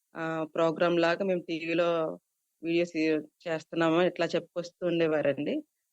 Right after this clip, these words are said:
చా-, అసలు చాలా ఎంకరేజ్‌మెంట్ గా ఉండేది మాకు. నోట్స్ కూడా ప్రిపేర్ చేసేవారు. నోట్స్ ప్రిపేర్ చేసి పంపించేవారు నాకు. So,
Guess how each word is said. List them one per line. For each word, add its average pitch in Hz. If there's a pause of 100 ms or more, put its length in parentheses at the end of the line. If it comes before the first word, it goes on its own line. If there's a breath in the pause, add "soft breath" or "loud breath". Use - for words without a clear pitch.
(300)
చా-, 165 (280)
అసలు 165
చాలా 165
ఎంకరేజ్‌మెంట్ 160
గా 170
ఉండేది 160
మాకు. 151 (440)
నోట్స్ 180
కూడా 220
ప్రిపేర్ 208
చేసేవారు. 151 (160)
నోట్స్ 175
ప్రిపేర్ 170
చేసి 165
పంపించేవారు 160
నాకు. 156 (1000)
So, 185